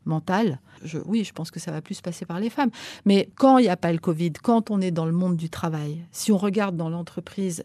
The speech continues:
celles qui vont communiquer vraiment, c'est les femmes. Je dis pas que les hommes communiquent pas, mais celles qui vont prévoir, qui vont se projeter, c'est les femmes,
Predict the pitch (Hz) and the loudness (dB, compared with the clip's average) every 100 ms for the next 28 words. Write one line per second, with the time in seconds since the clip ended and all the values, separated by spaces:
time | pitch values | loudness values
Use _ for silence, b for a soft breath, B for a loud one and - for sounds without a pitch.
0 | - - 196 175 - 175 160 151 - 220 | -10 -4 -4 -4 -4 -2 -2 -4 2 4
1 | 196 180 165 165 233 196 - _ - 120 | 6 4 0 0 0 0 -4 _ -12 -6
2 | 151 151 214 285 - b b b b - | 0 2 4 2 0 b b b b -16
3 | - 139 180 277 214 165 131 175 202 - | -8 -4 0 4 4 2 -4 -4 -4 -2
4 | 165 175 170 165 156 175 202 247 214 160 | -2 -2 -2 -4 -4 -4 -6 -4 -4 -4
5 | 151 170 170 165 156 151 - 156 165 226 | -4 -8 -8 -4 -4 -4 -2 0 2 2
6 | 247 - 156 151 - - 160 - 233 214 | 0 -2 -6 -6 -8 -8 -10 -2 -2 -2
7 | - 147 170 226 202 | -6 -8 -6 -6 -4